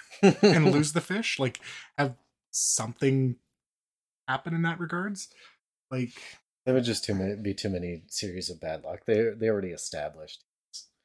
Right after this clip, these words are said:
Speaker 1: Yeah.
Speaker 2: ineptness is bad luck and
Speaker 1: Yeah. I actually thought that he was gonna be, I didn't think he was going to volunteer to be in the game.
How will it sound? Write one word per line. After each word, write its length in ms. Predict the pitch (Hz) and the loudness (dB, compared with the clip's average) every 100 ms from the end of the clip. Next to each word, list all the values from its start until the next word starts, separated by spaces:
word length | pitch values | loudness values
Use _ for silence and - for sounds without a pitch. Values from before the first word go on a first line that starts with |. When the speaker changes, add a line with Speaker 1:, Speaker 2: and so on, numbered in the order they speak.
| _ - | _ -10
Speaker 1:
Yeah. 180 | 123 101 | -6 -2
Speaker 2:
ineptness 680 | 101 98 - 98 92 - 87 | 0 0 0 -4 -4 -6 -8
is 140 | 82 | -10
bad 340 | - 87 80 | -8 -8 -8
luck 360 | 87 85 82 - | -10 -10 -10 -12
and 160 | 78 76 _ _ _ _ _ _ _ _ _ 101 117 131 131 | -20 -20 _ _ _ _ _ _ _ _ _ -18 -18 -18 -12
Speaker 1:
Yeah. 220 | 113 92 _ _ _ _ _ _ _ _ _ _ _ _ _ _ | -12 -12 _ _ _ _ _ _ _ _ _ _ _ _ _ _
I 80 | 151 | -2
actually 380 | 160 165 143 135 | -2 0 -2 -4
thought 400 | - 131 123 - 120 | -6 -4 -4 -6 -10
that 480 | 113 90 - - - - _ _ _ | -8 -10 -10 -10 -10 -16 _ _ _
he 60 | 135 | -8
was 120 | 123 | -6
gonna 180 | - 123 | -4 -2
be, 180 | 120 113 _ _ _ _ _ _ - | -2 -6 _ _ _ _ _ _ -4
I 80 | |
didn't 280 | 135 175 190 | 0 2 2
think 160 | 180 160 | 0 -4
he 120 | 151 | -4
was 140 | 127 | -6
going 280 | - 131 123 - | -4 -4 -4 -6
to 500 | 120 113 107 104 101 101 _ _ _ _ _ _ _ _ _ _ _ _ _ _ _ _ | -6 -6 -8 -10 -14 -18 _ _ _ _ _ _ _ _ _ _ _ _ _ _ _ _
volunteer 480 | 127 131 123 - 120 | -2 0 -2 -6 -8
to 60 | 131 | -6
be 140 | 147 | -6
in 60 | 147 | -6
the 60 | |
game. 360 | 143 160 202 | -4 -2 -2